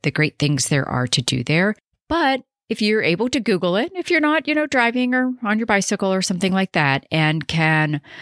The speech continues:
Google it and place it on a map, you can see that Ljubljana as the capital city is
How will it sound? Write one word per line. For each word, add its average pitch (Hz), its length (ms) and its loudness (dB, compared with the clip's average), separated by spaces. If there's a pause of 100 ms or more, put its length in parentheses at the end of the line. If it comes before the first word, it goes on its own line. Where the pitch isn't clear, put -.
(520)
Google 269 300 0
it 240 180 0
and 180 160 -4
place 214 300 0
it 175 80 2
on 160 140 2
a - 20 0
map, 147 240 0
you 175 100 0
can 175 140 0
see - 280 0
that - 160 -2
Ljubljana 185 920 2
as 156 200 0
the - 100 -2
capital 170 400 0
city 156 380 2
is 147 240 -2